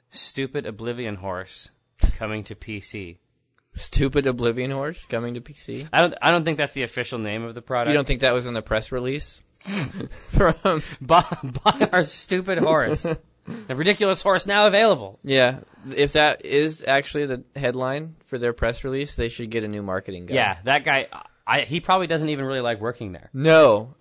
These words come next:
Speaker 2: I don't think so.
Speaker 1: But, uh, but yeah, I, I remember that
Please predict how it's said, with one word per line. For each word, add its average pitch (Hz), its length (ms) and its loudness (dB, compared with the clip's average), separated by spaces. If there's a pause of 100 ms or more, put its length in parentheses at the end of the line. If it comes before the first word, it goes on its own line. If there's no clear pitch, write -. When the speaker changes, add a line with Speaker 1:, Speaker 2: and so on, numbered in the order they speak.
Speaker 2:
I 117 120 -2
don't 127 180 -4
think 127 200 -6
so. 120 300 -8 (1040)
Speaker 1:
But, 113 300 -4
uh, 104 300 -2 (640)
but 147 180 2
yeah, 117 420 0
I, - 140 -10
I 135 120 4
remember 139 320 0
that 110 200 -4